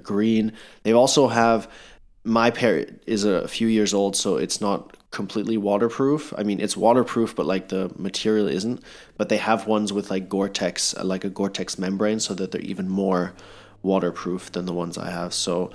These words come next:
definitely check those out if you're looking for something comfortable, warm, and, uh, weather resistant, uh, in the winter season. And as Josh said, they're on discount right now, so probably a good pickup for next year. Speaking of pickups, J D,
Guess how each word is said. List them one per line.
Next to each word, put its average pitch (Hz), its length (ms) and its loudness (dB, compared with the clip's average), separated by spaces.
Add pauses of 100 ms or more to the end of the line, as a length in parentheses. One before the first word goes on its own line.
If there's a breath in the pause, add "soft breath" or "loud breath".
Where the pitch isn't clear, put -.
(280 loud breath)
definitely 127 280 2
check 127 200 2
those 110 180 2
out 110 140 4
if 104 120 -2
you're 104 100 0
looking 104 200 -2
for - 80 -6
something 101 240 0
comfortable, 104 520 0
warm, 101 440 2
and, 95 580 -2
uh, 92 240 0
weather 107 460 4
resistant, 107 920 0
uh, 98 420 -2
in 101 300 -2
the 98 100 0
winter 101 300 0
season. 113 440 0 (380 loud breath)
And 92 160 -4
as 95 200 -2
Josh 92 340 2
said, 98 320 2 (260 loud breath)
they're 101 140 0
on 101 100 -2
discount 101 420 -2
right 92 180 0
now, 95 200 0
so 92 300 -2
probably 110 400 0
a 98 40 -2
good 104 320 0
pickup 101 400 -2
for 95 600 -2
next - 540 -6
year. 98 420 -2 (380 loud breath)
Speaking 160 440 4
of 113 100 2
pickups, - 680 -2 (220)
J 123 240 6
D, 110 280 4